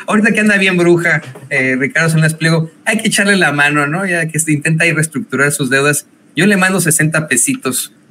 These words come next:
eh, ahorita a Electra ahí para que, para que pueda comprarse su vitacilina y se la unte, se la unte con, eh, no, es más, sería muy bueno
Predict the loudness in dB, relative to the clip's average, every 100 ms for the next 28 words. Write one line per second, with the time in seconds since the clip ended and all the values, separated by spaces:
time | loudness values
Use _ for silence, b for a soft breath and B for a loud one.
0 | _ -10 -6 -6 -4 -2 -2 0 0 2
1 | 0 -2 -2 0 0 -2 -4 -4 -10 -20
2 | -20 _ _ _ -6 -4 -2 0 0 -2
3 | -2 -2 -2 -2 -2 -2 -4 -2 0 0
4 | -2 -2 -2 -2 -2 -2 -2 -4 -6 -20
5 | -18 -4 0 0 0 -2 -2 -2 -2 -4
6 | -2 0 2 2 2 0 -2 -6 -20 -20
7 | -8 -2 0 2 2 2 4 4 2 0
8 | -2